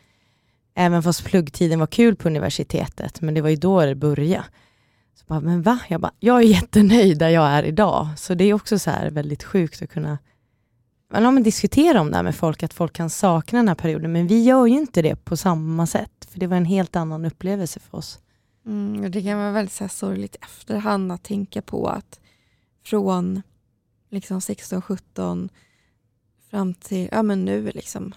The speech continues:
Speaker 2: det pågår ju fortfarande, att man har blivit berövad på så mycket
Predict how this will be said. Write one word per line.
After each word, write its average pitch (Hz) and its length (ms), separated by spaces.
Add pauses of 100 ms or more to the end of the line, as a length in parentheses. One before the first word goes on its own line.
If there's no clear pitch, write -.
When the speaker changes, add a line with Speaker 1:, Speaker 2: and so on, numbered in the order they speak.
Speaker 2:
det - 320
pågår 185 260
ju 185 60
fortfarande, 180 480
att - 340
man 185 300
har 185 120
blivit 180 320
berövad 175 640
på 180 320 (640)
så - 180
mycket 190 260